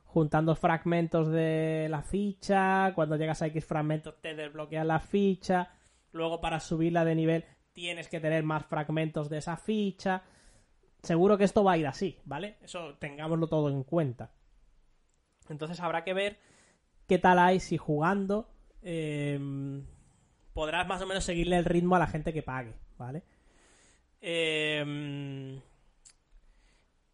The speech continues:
y el hecho de, em, de cómo de lento va a ser el progreso de la gente que no pague. Y de si habrá un árbol de, em,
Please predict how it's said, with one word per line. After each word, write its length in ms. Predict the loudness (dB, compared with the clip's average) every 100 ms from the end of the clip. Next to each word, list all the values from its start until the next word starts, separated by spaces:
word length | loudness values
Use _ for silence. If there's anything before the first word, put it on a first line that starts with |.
| _
y 260 | -8 -2 0
el 140 | 2
hecho 480 | 0 -4 -4 -2 -2
de, 800 | -2 -2 0 2 2 2 0 -2
em, 440 | -4 -6 -10 -12 -14 _ _ _ _ _
de 240 | -6 -4
cómo 220 | -2 -2
de 100 | -2
lento 640 | -2 -4 -6 -4 -2 -2 _ _ -6
va 180 | 0 2
a 20 |
ser 160 | 4
el 180 | 4 4
progreso 480 | 4 4 4 2 4
de 60 | 4
la 80 | 2
gente 340 | 0 -2 -2
que 80 | 0
no 100 | 2
pague. 400 | 4 2 2 -4 -10 -20 -20 -20 _ -10
Y 200 | -6 -2
de 100 | -2
si 140 | 0
habrá 260 | 2 4 4
un 240 | 2 2
árbol 360 | 0 0 -4 -2
de, 480 | -2 0 0 -2 -4
em, 420 | -8 -10 -12